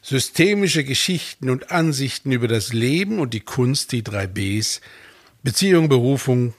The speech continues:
Behausung in Harmonie zu gestalten. Das Wissen darüber wird seit Jahrtausenden gelebt, gefühlt und gedacht. Lebensschule ist, dieses Wissen zu sammeln,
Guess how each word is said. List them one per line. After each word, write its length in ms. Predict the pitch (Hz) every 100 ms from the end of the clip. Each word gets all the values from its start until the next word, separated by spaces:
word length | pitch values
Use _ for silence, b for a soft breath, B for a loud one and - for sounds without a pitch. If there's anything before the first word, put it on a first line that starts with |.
| _
Behausung 840 | 104 - 123 131 117 107 104 98 - B B B B B
in 220 | 107 98
Harmonie 420 | 107 101 95 95
zu 160 | - 101
gestalten. 680 | 98 - 113 90 - 87 90 _ _ _ _ _ _ _ _ _ _
Das 240 | - 113 123
Wissen 260 | 131 143
darüber 460 | 139 139 143 147 135
wird 160 | 135 -
seit 240 | 127 123
Jahrtausenden 760 | 127 - 127 131 127 135 131 123
gelebt, 640 | 131 139 156 156 - - b b _
gefühlt 520 | 110 - 123 117 117
und 140 | 107 -
gedacht. 580 | 104 104 110 - - - b b b b b b
Lebensschule 760 | 104 107 110 127 - 156 160 180
ist, 460 | 220 - - - - _ _ _
dieses 380 | 104 95 90 110
Wissen 260 | - 123
zu 140 | 107 107
sammeln, 580 | 98 127 180 185 190